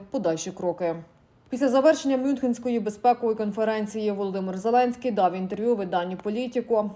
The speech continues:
у якому відверто висловився про тиск на Київ із вимогою йти на компроміси з Росією. За словами глави держави, зі С Ш А, зокрема від президента Трампа, надходять сигнали про необхідність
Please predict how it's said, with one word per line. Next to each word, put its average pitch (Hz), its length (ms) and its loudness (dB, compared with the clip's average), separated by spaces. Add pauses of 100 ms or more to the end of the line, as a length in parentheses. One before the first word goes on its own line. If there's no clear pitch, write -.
(180)
у 202 80 -4
якому 247 400 2
відверто 233 500 2
висловився 208 880 -2 (180)
про 220 160 2
тиск 247 380 -4
на 170 100 -8
Київ 247 540 -2
із 180 120 -4
вимогою 208 600 0
йти 240 260 -4
на 175 120 -2
компроміси 190 720 -4
з 180 80 -8
Росією. 185 760 -6 (560)
За 247 80 -2
словами 294 300 2
глави 262 220 4
держави, 220 580 2
зі 185 100 -8
С 196 180 -8
Ш 226 180 -2
А, 240 320 4 (220)
зокрема 196 400 -4
від 208 160 -2
президента 202 500 -4
Трампа, 247 480 2
надходять 220 580 0
сигнали 208 480 0
про 175 180 -6
необхідність 190 680 -6